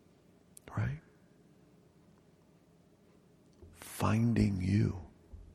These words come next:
That's what God does. He goes where the sinners are to find us and take us into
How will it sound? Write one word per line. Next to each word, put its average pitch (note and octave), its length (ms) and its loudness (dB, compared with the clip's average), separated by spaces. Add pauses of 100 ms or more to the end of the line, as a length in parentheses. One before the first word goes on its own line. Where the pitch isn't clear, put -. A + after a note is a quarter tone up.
(3000)
That's A2 220 6
what A2+ 120 6
God F2 260 2
does. A2 480 0 (880)
He F#2+ 140 -6
goes A2 440 8
where G#2 120 4
the G2 100 0
sinners G#2 640 4
are - 320 -8 (1120)
to - 120 0
find - 520 4
us - 400 0 (1500)
and - 80 -20 (140)
take - 320 2
us - 400 -10 (440)
into F2+ 680 2